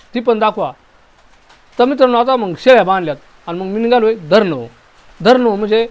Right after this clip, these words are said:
अ, आमच्या इकडं प्रवरा नदीवर निळवंडा धरण बांधलंय आणि ते एकदम या दोन दिवसाच्या पावसाने ना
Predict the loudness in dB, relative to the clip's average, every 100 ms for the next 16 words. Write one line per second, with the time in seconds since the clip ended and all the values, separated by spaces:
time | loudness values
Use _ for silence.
0 | -10 -20 -12 -2 0 0 0 -2 -2 -2
1 | 4 4 4 0 -6 -4 -6 -8 -18 -8
2 | 2 4 4 2 -2 -4 -4 -6 -8 -14
3 | _ -16 -2 2 4 2 2 2 0 -4
4 | -6 -4 -4 -2 -4 -4 -8 -8